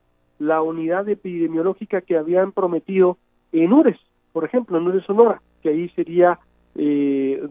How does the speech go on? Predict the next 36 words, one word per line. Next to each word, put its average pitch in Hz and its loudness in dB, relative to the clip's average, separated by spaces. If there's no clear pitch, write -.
se 170 0
iba 180 6
a 135 0
levantar 135 2
la 139 4
unidad 139 2
epidemiológica 156 -2
que 135 -4
se 143 0
le 135 2
denomina, 151 2
pues, 131 -2
más 151 2
bien 175 0
unidad 151 2
de 180 4
vigilancia 160 0
epidemiológica, 160 -2
que 156 -2
iba 165 4
a - 2
atender 156 2
la 175 0
salud 165 -4
de 165 -2
quienes 139 -4
manifestaran, 156 2
eh, 131 2
pues, 139 -6
el 143 -6
malestar 143 2
o 254 2
padecimientos 160 0
que - -10
pudieran 156 -2
haberse 139 -4